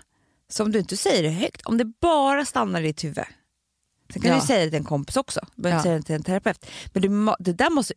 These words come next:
Speaker 1: ut ur ditt huvud. Alltså allting som bara sker i ens huvud.
Speaker 2: Mm.
Speaker 1: Det mår inte bra där, Hanna.
Speaker 2: Nej.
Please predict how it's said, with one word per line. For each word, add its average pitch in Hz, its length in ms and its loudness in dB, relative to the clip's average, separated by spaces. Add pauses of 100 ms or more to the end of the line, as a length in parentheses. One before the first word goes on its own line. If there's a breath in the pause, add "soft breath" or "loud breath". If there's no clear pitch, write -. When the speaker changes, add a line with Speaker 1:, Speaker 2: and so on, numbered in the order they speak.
Speaker 1:
ut 185 320 0
ur 165 60 -4
ditt 147 220 -4
huvud. 170 160 -4 (180)
Alltså 247 240 -2
allting 311 400 0
som 180 240 -6
bara 160 480 0
sker 151 160 -8
i 143 80 -2
ens 143 240 -8
huvud. 147 240 -8 (360)
Speaker 2:
Mm. 151 280 -4 (680)
Speaker 1:
Det 156 260 -2
mår 196 140 0
inte - 160 -4
bra 214 220 -4
där, - 100 -10
Hanna. - 240 -16
Speaker 2:
Nej. 170 640 -2